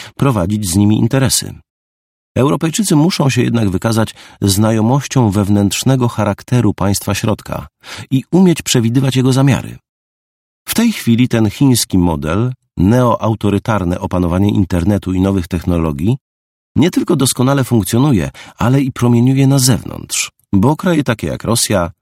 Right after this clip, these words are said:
Arabia Saudyjska, Wietnam czy Kambodża od dawna biorą przykład z Pekinu, pioniera w kwestiach wyrafinowanej manipulacji sieciowej i manipulowania społeczeństwem.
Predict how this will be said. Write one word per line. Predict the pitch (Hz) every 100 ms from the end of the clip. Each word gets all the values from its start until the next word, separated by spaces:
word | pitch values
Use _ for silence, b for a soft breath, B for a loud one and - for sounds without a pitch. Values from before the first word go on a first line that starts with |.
| _ _
Arabia | 104 127 113
Saudyjska, | 85 82 69 92 117 - 113 104
Wietnam | - 104 - 113 110
czy | -
Kambodża | 98 87 80 78 85 120 - B B B
od | 123
dawna | 104 120 123 139 123
biorą | 113 117 127
przykład | - 143 - 95
z | -
Pekinu, | 101 - 113 64 - _ _ _ _ -
pioniera | 135 143 160 143
w | -
kwestiach | - 110 - 87
wyrafinowanej | 80 101 98 107 95 104 104 95
manipulacji | 90 107 - 110 107 101
sieciowej | 113 160 127 52 - _ _ _ -
i | 117
manipulowania | 104 113 98 87 80 95 85
społeczeństwem. | - 69 60 - - - -